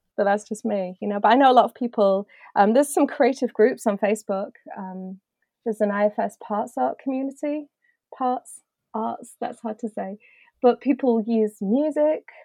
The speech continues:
um, sculpture, painting, poetry, songwriting. There, there are some incredibly creative people out there. I mean, I think everyone's creative.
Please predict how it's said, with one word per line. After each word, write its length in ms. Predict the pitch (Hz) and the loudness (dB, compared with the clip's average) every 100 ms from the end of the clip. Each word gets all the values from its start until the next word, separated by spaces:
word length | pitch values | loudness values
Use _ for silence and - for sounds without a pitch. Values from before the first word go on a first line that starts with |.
| - | -16
um, 400 | 202 180 180 190 208 | -14 -12 -12 -14 -16
sculpture, 800 | - 254 277 - 262 254 254 240 _ _ _ _ | -6 -2 -2 -4 -6 -6 -6 -10 _ _ _ _
painting, 760 | - 233 254 - 262 262 262 262 214 | -4 -2 -2 -2 -4 -4 -4 -6 -10
poetry, 720 | - 226 262 - 277 262 262 240 | -6 -4 -4 -4 -6 -4 -6 -10
songwriting. 800 | - 240 240 254 262 247 254 247 | -6 0 2 2 0 0 -2 0
There, 240 | 233 226 - | 0 0 -2
there 160 | 262 | -2
are 60 | 311 | -2
some 360 | - 285 233 - _ _ | -2 -2 -2 -6 _ _
incredibly 580 | 247 240 - 359 285 247 | -8 -4 -2 -2 -2 -6
creative 400 | - 240 240 214 | -4 -4 -4 -8
people 280 | - 233 214 | -10 -6 -4
out 140 | 196 | -4
there. 120 | 202 190 | -2 -2
I 60 | |
mean, 140 | 226 240 | 0 2
I 100 | 269 | 2
think 180 | 302 | 2
everyone's 320 | 220 214 190 - | 2 2 -2 -6
creative. 400 | 180 170 - | -8 -8 -12